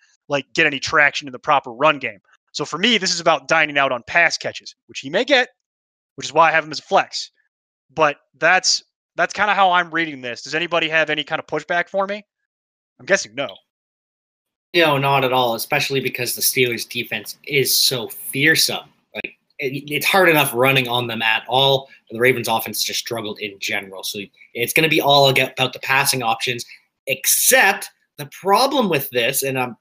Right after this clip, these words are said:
Speaker 2: I'm gonna get, jump ahead here, but
Speaker 1: No, yeah, go ahead. Go ahead. We're segueing now. Now we'll just segue directly in.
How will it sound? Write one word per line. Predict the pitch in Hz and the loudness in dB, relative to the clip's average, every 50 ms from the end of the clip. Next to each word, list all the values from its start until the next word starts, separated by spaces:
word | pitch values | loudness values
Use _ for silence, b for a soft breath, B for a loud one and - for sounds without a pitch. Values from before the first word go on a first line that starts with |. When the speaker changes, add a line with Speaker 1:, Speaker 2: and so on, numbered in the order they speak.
| _ - | _ -4
Speaker 2:
I'm | 139 135 131 | -4 0 0
gonna | 139 131 123 120 104 - _ _ - _ | 2 2 2 -2 -2 -6 _ _ -4 _
get, | 147 139 - 135 - | -2 -2 -2 -4 -6
jump | - - 143 - - | -2 -2 -2 0 -2
ahead | 113 113 139 151 156 135 | 0 2 2 2 2 2
here, | 127 127 135 131 | 2 2 2 2
but | 131 131 147 | 0 0 2
Speaker 1:
No, | 190 208 | 4 6
yeah, | 214 208 185 | 6 6 6
go | - 185 190 | 6 4 4
ahead. | 190 185 156 139 _ | 6 4 2 0 _
Go | 180 180 | 2 2
ahead. | 180 170 151 | 4 4 2
We're | 165 180 | 0 -2
segueing | - - 190 180 165 165 151 143 139 | 2 2 2 2 4 2 0 2 2
now. | 156 160 151 139 131 | 4 4 4 4 4
Now | 156 185 196 | 4 4 4
we'll | 190 175 | 2 0
just | 165 156 - - | -2 -2 0 2
segue | 196 202 180 175 147 139 | 0 0 2 0 -2 -2
directly | 143 151 165 - 170 160 | -2 -2 -2 -2 -2 -6
in. | 160 | -8